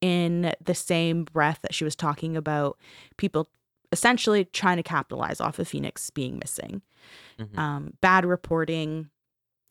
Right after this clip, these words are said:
Speaker 1: people whose intentions are questionable. And she, I think, was insinuating that this family friend wanted to be in the limelight as a hero.
Speaker 2: Does this sit right with you?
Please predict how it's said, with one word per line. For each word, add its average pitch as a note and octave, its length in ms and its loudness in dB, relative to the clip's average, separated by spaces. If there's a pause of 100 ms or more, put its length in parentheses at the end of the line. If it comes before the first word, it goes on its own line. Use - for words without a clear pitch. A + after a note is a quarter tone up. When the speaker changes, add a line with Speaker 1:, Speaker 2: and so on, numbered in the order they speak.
(140)
Speaker 1:
people F#3 320 2
whose F#3 180 2
intentions D#3+ 560 -2
are D3 200 0
questionable. C3+ 1120 -6
And D#3+ 160 -2
she, D#3+ 220 -4 (480)
I E3 180 0 (160)
think, F#3+ 180 6
was F#3 140 4
insinuating D#3 680 0
that - 160 -8
this D#3 200 0
family D3+ 400 -2
friend C3+ 560 -4 (440)
wanted D#3+ 400 2
to E3+ 80 -2
be E3 120 -2
in D#3 100 0
the D3+ 80 -2
limelight C#3 420 -4
as D3+ 160 -4
a - 40 -2
hero. - 480 -12 (720)
Speaker 2:
Does A#2 120 -6
this E3 140 -4
sit - 260 -2
right A#2+ 200 0
with A#2+ 160 -8
you? A#2 180 -6